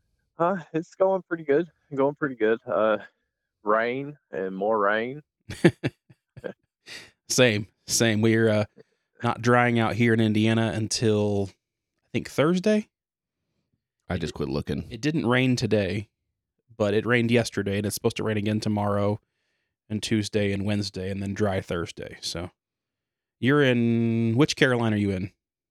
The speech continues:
Speaker 1: North.
Speaker 2: North Carolina, the good Carolina.
Speaker 1: Yeah.
Speaker 2: <laughs> God's country.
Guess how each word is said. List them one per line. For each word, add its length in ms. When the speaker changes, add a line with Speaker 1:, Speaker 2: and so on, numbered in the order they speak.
Speaker 1:
North. 320
Speaker 2:
North 240
Carolina, 400
the 140
good 220
Carolina. 520
Speaker 1:
Yeah. 300
Speaker 2:
<laughs> 520
God's 260
country. 480